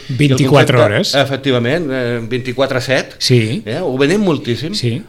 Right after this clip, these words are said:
Speaker 1: La realitat és més discutible.
Speaker 2: I això seria una anècdota que podria explicar
Speaker 1: Correcte.
Speaker 2: moltes altres coses.
Speaker 1: Clar, clar,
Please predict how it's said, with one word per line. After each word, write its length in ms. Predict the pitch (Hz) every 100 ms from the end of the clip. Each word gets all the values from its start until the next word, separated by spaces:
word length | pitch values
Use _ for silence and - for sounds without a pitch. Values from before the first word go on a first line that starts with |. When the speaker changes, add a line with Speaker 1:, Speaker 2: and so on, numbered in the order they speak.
| -
Speaker 1:
La 180 | 131 120
realitat 680 | 120 127 127 151 170 175 -
és 120 | 107
més 160 | 90
discutible. 500 | 80 - 87 80 78 - - - - _
Speaker 2:
I 140 | - 110
això 160 | 107 127
seria 440 | 139 131 131 156 - -
una 260 | 127 120
anècdota 400 | 104 110 117 135
que 80 | 151
podria 240 | 120 107 117
explicar 600 | 117 - 123 117 143 170 -
Speaker 1:
Correcte. 200 | - 120
Speaker 2:
moltes 300 | 113 131 135
altres 280 | 131 110 107
coses. 360 | 123 - 110 -
Speaker 1:
Clar, 160 | 117
clar, 140 | -